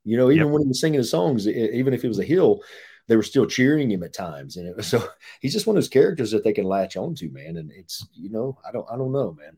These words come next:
Speaker 1: We'll, we'll see what happens.
Speaker 2: Did you think you guys were gonna get, like you said, the tag title, but did you think you'd get more of a push? 'Cause you had the Symphony match, the strap match. Like,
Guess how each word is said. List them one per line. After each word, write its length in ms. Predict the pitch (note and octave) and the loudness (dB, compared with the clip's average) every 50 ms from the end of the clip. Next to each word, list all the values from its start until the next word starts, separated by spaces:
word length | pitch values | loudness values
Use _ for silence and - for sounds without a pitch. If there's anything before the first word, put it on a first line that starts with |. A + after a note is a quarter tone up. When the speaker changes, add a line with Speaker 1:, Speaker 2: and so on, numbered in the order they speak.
| _ _ | _ _
Speaker 1:
We'll, 180 | _ F2+ G#2 - _ _ | _ -16 -16 -16 _ _
we'll 80 | B2 B2+ | -12 -10
see 140 | - B2 A2 | -6 -6 -4
what 120 | F2+ - | -4 -4
happens. 380 | A2 G#2 - - C3+ C3+ - _ _ _ _ _ _ _ _ _ _ | -6 -8 -8 -10 -20 -20 -20 _ _ _ _ _ _ _ _ _ _
Speaker 2:
Did 120 | - B2+ C#3 | -8 -8 -8
you 80 | D#3+ | -4
think 180 | - E3+ E3 C3+ | -4 -6 -4 -4
you 100 | D3 D3+ | -6 0
guys 220 | C#3+ D3+ D3 C3+ D3 | 2 2 2 2 0
were 60 | C3+ | -4
gonna 160 | B2+ C3+ C3 | -4 -4 -4
get, 180 | A#2+ A#2+ B2+ B2+ | -2 0 0 0
like 140 | B2 A#2+ G#2+ | 0 -2 -2
you 80 | A#2+ | -4
said, 160 | A#2+ - C3 G#2 | -4 -4 -4 -4
the 60 | G2 | -2
tag 280 | - - C3 C3+ C3+ | 2 2 2 2 4
title, 140 | - B2 G#2 | 2 -2 -2
but 120 | G2 - F#2 | -2 -8 -16
did 100 | - A#2 | -18 -20
you 60 | - | -12
think 200 | - E3 D3+ C#3 | -10 -10 -6 -4
you'd 140 | C#3 B2+ A2 | -4 -4 -2
get 200 | A#2 B2 B2+ A#2+ | -2 -4 -4 -2
more 180 | A#2 A2+ A#2+ | 0 0 0
of 60 | A2 | 0
a 40 | G#2+ G2+ | -2 -4
push? 240 | - B2+ C#3+ - | -2 -4 -4 -2
'Cause 160 | - - A#2 - _ - - - _ _ | -4 -8 -10 -10 _ -20 -20 -20 _ _
you 80 | A#2+ A#2 | 0 0
had 100 | C3 A#2 | 2 0
the 80 | A#2 | 0
Symphony 400 | - - C#3 C3 B2 - B2 B2 | -6 -4 -4 -6 -4 -6 -6 -6
match, 360 | A#2 A#2 A#2 A#2 A2+ A2 - | -2 -2 0 0 0 -2 -4
the 60 | - A2+ | -10 -16
strap 340 | - - - A#2+ A#2 A2+ A2+ | -10 -2 0 0 0 0 -2
match. 240 | A2+ A2+ A2+ A#2 A#2 | -4 -4 -4 -2 -2
Like, 180 | A2+ G#2+ - | -4 -6 -6